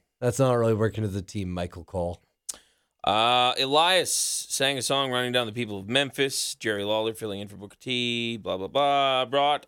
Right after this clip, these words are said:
Speaker 2: out Southpaw Regional Wrestling's impressive Pelvis Wesley.
Speaker 1: <laughs>
Speaker 2: Show Elias how it was done. Elias then beat the shit out of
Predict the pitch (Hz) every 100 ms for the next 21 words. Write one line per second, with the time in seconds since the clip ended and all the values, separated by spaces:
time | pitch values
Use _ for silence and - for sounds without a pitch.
0 | - 135 143 135 - - - 139 139 -
1 | 135 135 123 135 120 117 117 123 123 120
2 | 113 104 _ _ _ _ 117 120 - -
3 | 160 - 117 98 95 _ _ _ _ -
4 | 143 135 127 131 139 131 113 107 - _
5 | - 202 160 - - 117 120 123 117 127
6 | 120 82 101 113 113 104 87 98 98 95
7 | 92 92 85 82 _ _ _ 101 90 85
8 | - 82 - 85 80 73